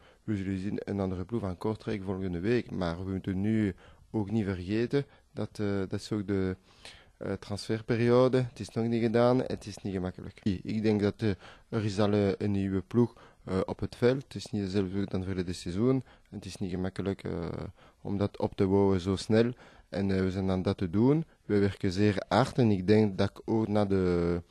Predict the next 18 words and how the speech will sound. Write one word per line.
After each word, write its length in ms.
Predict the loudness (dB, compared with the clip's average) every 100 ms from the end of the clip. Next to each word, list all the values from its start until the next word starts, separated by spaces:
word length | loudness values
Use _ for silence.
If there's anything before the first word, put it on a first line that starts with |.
| -18 -20 -20 -20 -20 -20 -20 -20 -20 _ -6
na 120 | -2
de 100 | -2
stop 440 | 0 0 0 -2 -6
voor 160 | -2 2
de 260 | 4 2
internationale 760 | 0 -2 0 -2 -2 -2 0 2
wedstrijd, 680 | 2 0 0 4 4 2 -4
dan 280 | 2 2 2
zullen 300 | 2 2 2
we 60 |
pas 280 | 2 2 2
een 60 | 2
nieuwe 180 | 2
Kortrijk 420 | 0 -4 -4 -6 -4
zien. 240 | -6 -6
Het 120 | -10 -14
is 160 | -6
logisch. 420 | -4 -2 -4 -10